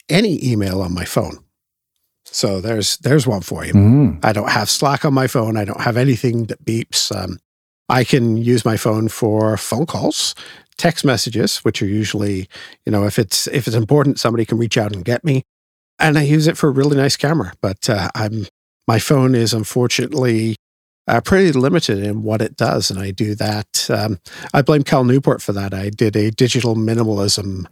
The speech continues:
Speaker 2: Sure.
Speaker 1: um,
Speaker 2: Yep.
Speaker 1: retreat a couple of years ago and just found how, how nice it was. Um, you know, email, we talked, we talked about that a little bit. I, I got rid of social media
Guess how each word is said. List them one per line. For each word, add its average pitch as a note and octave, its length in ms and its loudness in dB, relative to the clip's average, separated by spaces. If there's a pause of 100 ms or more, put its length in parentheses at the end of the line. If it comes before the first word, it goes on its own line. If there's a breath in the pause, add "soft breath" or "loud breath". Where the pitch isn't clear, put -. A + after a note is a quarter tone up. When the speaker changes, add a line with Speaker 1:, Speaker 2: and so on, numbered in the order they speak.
(180)
Speaker 2:
Sure. G#2+ 280 6
Speaker 1:
um, F#2 260 0
Speaker 2:
Yep. G2 240 2
Speaker 1:
retreat C#3+ 640 2
a C3 80 2
couple B2 300 -2
of G#2+ 60 0
years C#3 260 4
ago F#2 300 -4 (400)
and C3 260 2
just - 260 0
found B2+ 400 0
how, B2+ 680 0 (640 loud breath)
how D#3+ 160 2
nice D3+ 260 4
it - 60 0
was. C#3+ 320 0
Um, A#2+ 300 -4 (420)
you F3+ 100 6
know, D3 160 0
email, D#3 320 4
we B2+ 140 0
talked, - 360 -2
we C3+ 120 0
talked B2+ 300 0
about A2 600 -4
that G#2+ 300 -4
a G#2+ 40 -8
little C3 260 0
bit. F2 180 -6 (640)
I, E3+ 220 4
I F3 40 4
got F3 160 2
rid F3+ 120 4
of D3+ 60 4
social D3+ 280 2
media B2 400 2